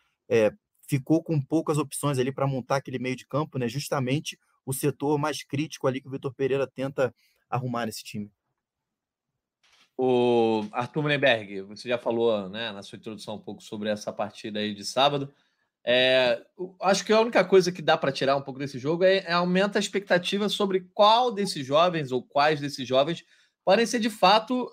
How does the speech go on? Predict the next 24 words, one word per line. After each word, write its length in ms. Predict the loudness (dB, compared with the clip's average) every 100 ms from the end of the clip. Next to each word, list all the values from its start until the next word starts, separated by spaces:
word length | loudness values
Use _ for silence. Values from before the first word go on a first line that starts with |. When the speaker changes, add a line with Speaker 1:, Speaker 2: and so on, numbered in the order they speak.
| -4
Speaker 2:
opções 640 | -4 -2 0 2 2 0
pro 180 | -4 -8
time 280 | -6 -6 -6
do 100 | -8
Flamengo 420 | -6 -6 -4 -6 0
ao 100 | 0
longo 220 | 0 -4
da 80 | -8
temporada 520 | -8 -4 0 0 0
ou 60 |
na 100 | -2
temporada 440 | -6 -6 -2 0 0
que 120 | -4
vem, 240 | -4 -4 -4 -16 _ _
porque 200 | -6 2
a 60 | 4
gente 200 | 4 2
não 140 | 2 2
pode, 720 | 4 4 2 2 2 0 -4
é, 280 | 0 2 2
deixar 500 | 0 -2 0 0 0
de 100 | -2
lembrar 380 | -4 0 2 0
que, 260 | -2 -4